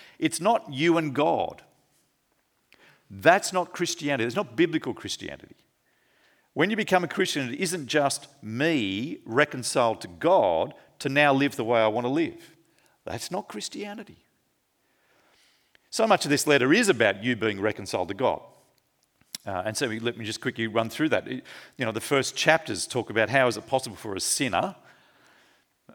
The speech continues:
all have sinned and fall short of the glory of God. There's no one righteous, not even one. Um, how is it possible for one who is an enemy of God, Romans chapter five, to be right with the holy God of the universe? Well, Romans chapter three tells you.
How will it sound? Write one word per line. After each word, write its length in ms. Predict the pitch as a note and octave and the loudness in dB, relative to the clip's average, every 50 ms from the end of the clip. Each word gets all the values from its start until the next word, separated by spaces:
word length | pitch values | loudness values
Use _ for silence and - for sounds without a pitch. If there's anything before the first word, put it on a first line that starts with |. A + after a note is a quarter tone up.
| _ _ - _ _ - - - | _ _ -20 _ _ -20 -20 -12
all 300 | - A2+ B2 C3+ C#3+ C3 | -4 0 2 2 2 2
have 100 | A#2 F#2+ | 0 -2
sinned 360 | - - - A#2 G#2+ A#2+ C3 G2 | -2 -2 -2 -2 -4 -6 -8 -12
and 120 | F2 E2+ | -14 -10
fall 220 | - B2 A#2 G#2 | -4 -4 -4 -4
short 240 | - - - A#2+ G#2+ | -4 -4 -4 -4 -4
of 80 | G#2+ F#2 | -4 -8
the 60 | G2+ | -8
glory 260 | F#2 G2 G2+ G2+ F#2+ | -8 -6 -6 -6 -6
of 60 | F2 | -4
God. 140 | F2+ G2+ - | -4 -4 -4
There's 220 | - F#2 D#2+ E2+ F#2 | -4 -6 -6 -6 -4
no 240 | G#2+ A2+ B2+ C#3 | 2 4 4 4
one 180 | C#3+ C#3 B2+ G#2 | 4 4 0 0
righteous, 480 | F#2+ F#2 G2 G#2 G#2+ - - - - G#2+ | 0 0 2 2 0 -2 -6 -10 -8 -4
not 180 | G2+ A2 A2 | -4 -2 0
even 300 | G#2 G#2+ G2 G2+ F#2+ F#2 | 0 -2 -2 -6 -10 -6
one. 400 | F2+ G2 F#2+ E2+ D#2+ F#2 C3+ D#3+ - - - - - - - | -4 -4 -2 -2 -4 -6 -8 -12 -16 -20 -20 -20 -18 -6 -4
Um, 200 | G#2+ G#2 G#2 - | -4 -4 -4 -6
how 200 | A#2+ C#3 E3 F#3+ | -2 0 0 2
is 80 | G3+ D#3+ | 2 -2
it 120 | D#3 - | -4 -6
possible 320 | - D#3 D3+ - B2+ A#2+ A2 | -2 -2 -2 -2 -4 -10 -10
for 180 | - - A#2+ | -6 -6 -4
one 160 | G#2+ B2+ B2 A#2 | -2 0 -2 0
who 100 | A#2+ A#2 | -2 -4
is 100 | G#2 A2 | -4 -4
an 100 | G#2+ A2 | -6 -8
enemy 440 | - - E3 E3+ F3+ E3 C#3+ A#2+ G2+ | -4 -2 0 0 0 0 -2 -2 -4
of 100 | F2 E2+ | -4 -4
God, 260 | F#2 F#2 F2 F2 E2+ | -2 -2 -2 -2 0
Romans 280 | G2+ A#2 A#2 A2+ G#2 - | -2 -2 -2 -2 -4 -6
chapter 240 | - A#2 - - | -8 -8 -8 -8
five, 360 | - - G#2+ F#2+ F2+ F2+ - - | -8 -4 -2 -2 -2 -4 -6 -12
to 60 | - | -14
be 360 | G#2 F#2+ - D#3+ E3+ E3+ E3+ | -14 -8 -4 -2 0 0 -2
right 440 | E3 C#3 C3 D3+ F3+ F3 F#3 F3+ - | -4 -8 -4 -4 -2 -2 -2 -4 -4
with 140 | E3+ D#3+ D3 | -4 -8 -6
the 100 | - C#3 | -6 -6
holy 240 | A#2+ D#3 D#3 D3 D3+ | -6 -4 -6 -6 -4
God 200 | C3 D3+ C#3+ C#3 | -4 -6 -6 -6
of 60 | B2+ | -8
the 60 | C3 | -10
universe? 520 | C3+ C#3 C3 G2+ D#2+ D2+ C2+ - - - _ _ _ _ _ _ _ _ _ _ _ _ _ _ _ _ _ _ - | -10 -10 -10 -10 -12 -14 -14 -16 -20 -20 _ _ _ _ _ _ _ _ _ _ _ _ _ _ _ _ _ _ -14
Well, 120 | G#2 F2+ | -12 -12
Romans 360 | E2+ E2 F2 F2+ F#2 F#2 - - | -10 -8 -8 -8 -8 -10 -10 -6
chapter 220 | - A2 - - | -8 -6 -6 -8
three 220 | - - A#2+ - | -12 -8 -8 -8
tells 320 | - - - F#2+ D2+ C#2 D2+ | -8 -6 -8 -8 -8 -8 -16
you. 100 | - | -18